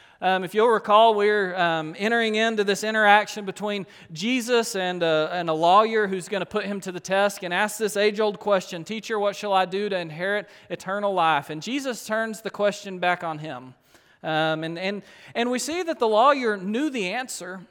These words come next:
He knew the words to give to Jesus, but there was something that he was missing,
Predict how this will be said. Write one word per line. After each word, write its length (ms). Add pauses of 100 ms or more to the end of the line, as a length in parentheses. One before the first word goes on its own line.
(220)
He 140
knew 240
the 280
words 600
to 100
give 500
to 100
Jesus, 600
but 200
there 160
was 160
something 540
that 100
he 160
was 180
missing, 560